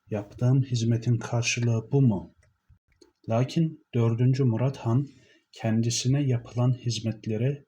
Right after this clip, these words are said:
hiç önem vermiyordu. Ümmete karşı yapılan kabahatleri, e, öne sürüyordu. Yani evet sen bana iyilik yaptın ama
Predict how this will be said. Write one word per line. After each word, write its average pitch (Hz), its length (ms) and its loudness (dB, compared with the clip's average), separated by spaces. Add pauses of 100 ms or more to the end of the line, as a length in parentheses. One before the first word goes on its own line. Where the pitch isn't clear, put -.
hiç - 340 -6
önem 113 340 4
vermiyordu. 92 640 -4 (840)
Ümmete 117 540 2
karşı 120 380 -4
yapılan 117 520 0
kabahatleri, 113 1120 -2 (340)
e, 104 60 -4 (520)
öne 117 220 2
sürüyordu. 92 680 -6 (420)
Yani 110 240 0
evet 127 360 0
sen 120 300 2
bana 123 340 0
iyilik 127 460 0
yaptın 98 460 -6 (360)
ama 123 400 2